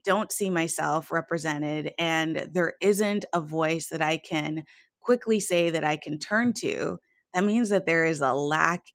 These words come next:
in this space of diverse voices, specifically Black women in corporate. And that was where I started. I'll quote myself directly from episode one.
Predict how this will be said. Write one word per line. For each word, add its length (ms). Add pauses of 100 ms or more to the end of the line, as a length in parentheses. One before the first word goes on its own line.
in 340 (100)
this 360
space 680 (400)
of 200
diverse 720
voices, 540
specifically 1200 (540)
Black 360 (360)
women 440 (120)
in 120
corporate. 600 (960)
And 140
that 160
was 160
where 160
I 60
started. 640 (800)
I'll 120
quote 260
myself 520
directly 500
from 480 (100)
episode 480
one. 480